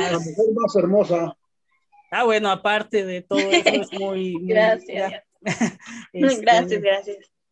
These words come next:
Speaker 2: y a, a Globitox, que por ahí ya se nos desnucó. ¿Qué, qué hizo? No, no alcancé a ver, me agarró distraído.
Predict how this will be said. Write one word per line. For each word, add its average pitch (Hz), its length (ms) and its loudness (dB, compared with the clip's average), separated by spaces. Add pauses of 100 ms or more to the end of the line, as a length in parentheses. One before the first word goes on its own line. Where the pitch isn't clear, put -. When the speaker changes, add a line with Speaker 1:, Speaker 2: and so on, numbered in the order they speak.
(320)
Speaker 2:
y 185 300 -2
a, 180 460 -2
a 196 60 -2
Globitox, 190 540 -4
que 233 100 -4
por 208 160 -6
ahí 233 160 -2
ya 277 120 -2
se 262 100 -6
nos 190 180 -6
desnucó. 190 560 -4
¿Qué, 233 440 -2
qué 214 140 0
hizo? 226 340 -6
No, 214 280 -12
no 208 120 -10
alcancé 208 340 -8
a 208 80 -4
ver, 220 280 -6
me 202 160 -10
agarró 180 280 -6
distraído. 190 560 -6